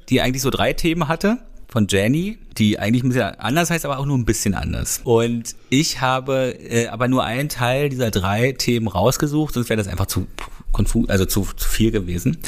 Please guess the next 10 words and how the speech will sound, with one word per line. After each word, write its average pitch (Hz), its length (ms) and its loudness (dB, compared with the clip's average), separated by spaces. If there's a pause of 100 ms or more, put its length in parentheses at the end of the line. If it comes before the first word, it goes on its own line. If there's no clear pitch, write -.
(480)
Jenny 135 240 2
schreibt, - 480 -2 (580)
ihr 147 180 4
Lieben, 95 420 -6 (840)
mein 98 280 0
aktueller 151 400 0
Freund 92 540 0 (100)
hat - 220 -2
seine 117 240 0
Macken. 90 480 -4